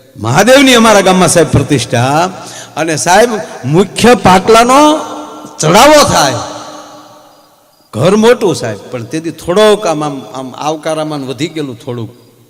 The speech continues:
અને ભૂખ્યા ભાંગી ગયેલો. માભો મુકાય નહીં, સડાવામાં બેહવું,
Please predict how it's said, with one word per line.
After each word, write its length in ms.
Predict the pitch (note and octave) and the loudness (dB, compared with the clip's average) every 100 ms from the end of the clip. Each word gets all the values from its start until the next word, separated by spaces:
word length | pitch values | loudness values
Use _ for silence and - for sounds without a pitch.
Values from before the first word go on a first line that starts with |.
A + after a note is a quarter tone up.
| _ _ _ - | _ _ _ -20
અને 200 | A2 G2+ | -18 -18
ભૂખ્યા 500 | F2 - C#3+ - B2 | -18 -12 -10 -8 -8
ભાંગી 300 | A2+ C#3 C3 | -8 -10 -12
ગયેલો. 280 | G#2 F#2 F2+ _ _ _ _ _ _ _ G2+ | -16 -18 -20 _ _ _ _ _ _ _ -14
માભો 320 | G2+ A#2 C3 | -10 -8 -10
મુકાય 380 | A2 A#2 C#3+ C#3+ | -10 -8 -8 -8
નહીં, 280 | B2 G2 | -10 -14
સડાવામાં 640 | F#2+ - A#2 B2 B2+ B2 A2+ | -18 -16 -12 -12 -12 -14 -10
બેહવું, 420 | B2+ C3 B2+ | -10 -10 -14